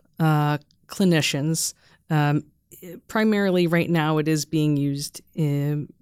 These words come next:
by physicians to help them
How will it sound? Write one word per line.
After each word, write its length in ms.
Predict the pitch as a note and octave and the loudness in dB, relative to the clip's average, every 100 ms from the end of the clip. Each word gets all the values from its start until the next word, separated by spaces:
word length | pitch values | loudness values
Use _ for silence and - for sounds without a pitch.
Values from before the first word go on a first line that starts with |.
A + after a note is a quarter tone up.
| - | -8
by 240 | D#3+ D3+ | -4 -2
physicians 840 | D3 - D3 C3 B2+ - C#3 D3 - _ _ _ _ _ _ _ _ _ _ - - | -4 -2 -2 -2 -4 -8 -8 -8 -10 _ _ _ _ _ _ _ _ _ _ -20 -8
to 260 | - F#3+ E3 | -2 2 2
help 300 | - F3 F3+ | 0 -4 -2
them 420 | F3+ E3 E3 E3 | 0 2 2 -2